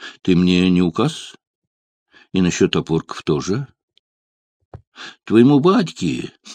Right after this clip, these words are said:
может, вши гашник переели. Я же не вступаю в ихнее дело. По мне, пущай его хуч с потрохами слопают». Маринка звучно щелкнула щеколдой,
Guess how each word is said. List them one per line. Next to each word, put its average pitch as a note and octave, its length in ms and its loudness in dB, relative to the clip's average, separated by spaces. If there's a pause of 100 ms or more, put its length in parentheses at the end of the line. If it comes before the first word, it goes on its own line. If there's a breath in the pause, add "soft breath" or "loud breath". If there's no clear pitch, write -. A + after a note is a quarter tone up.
(120 loud breath)
может, D#3+ 520 2 (200)
вши C#3+ 480 2
гашник C#3 600 -2
переели. C3+ 680 4 (400 loud breath)
Я D3 180 4
же C3+ 320 4
не B2+ 160 2
вступаю B2+ 520 -2
в D2+ 60 -2
ихнее D2 300 -4
дело. C2+ 400 -6 (640 loud breath)
По G#2+ 100 2
мне, C#3 340 6
пущай C#3+ 480 0
его B2+ 300 4
хуч - 420 -2 (180 loud breath)
с - 120 -10
потрохами A#2+ 640 2
слопают». - 800 -6 (1500 loud breath)
Маринка C3+ 580 4
звучно G#2 500 0
щелкнула E2+ 640 0
щеколдой, E3+ 760 -4